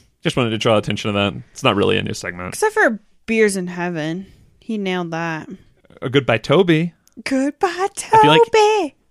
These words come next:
Speaker 1: you could do, like, an Eight Mile of him kind of writing out the lyrics for that, sitting on the bus, tapping.
Speaker 2: <laughs>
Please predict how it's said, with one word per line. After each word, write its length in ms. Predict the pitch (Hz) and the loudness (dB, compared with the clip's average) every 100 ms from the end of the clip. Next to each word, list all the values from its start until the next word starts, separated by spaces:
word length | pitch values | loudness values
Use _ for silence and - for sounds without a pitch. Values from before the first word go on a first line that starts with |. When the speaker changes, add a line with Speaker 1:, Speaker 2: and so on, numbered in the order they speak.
| _ | _
Speaker 1:
you 180 | - 123 | -8 -4
could 100 | 120 | 0
do, 80 | 120 | 2
like, 140 | 113 | 2
an 100 | - | 0
Eight 160 | 117 120 | 0 0
Mile 320 | 110 101 101 | 0 -2 -2
of 140 | 104 - | -2 -4
him 180 | 104 | -8
kind 240 | 104 127 101 | -8 -10 -12
of 100 | 101 | -4
writing 280 | 113 104 98 | -2 0 -2
out 80 | |
the 80 | 104 | -4
lyrics 320 | 107 98 - | -4 -4 -6
for 80 | - | -6
that, 320 | 104 98 95 | -4 -4 -4
sitting 180 | - 107 | -4 -2
on 80 | 107 | 0
the 80 | 104 | 0
bus, 460 | 110 110 - - _ _ _ _ | 0 0 -2 -12 _ _ _ _
tapping. 480 | - 107 - 110 117 _ | -8 -4 -2 -2 -4 _
Speaker 2:
<laughs> 260 | 294 - | -6 -4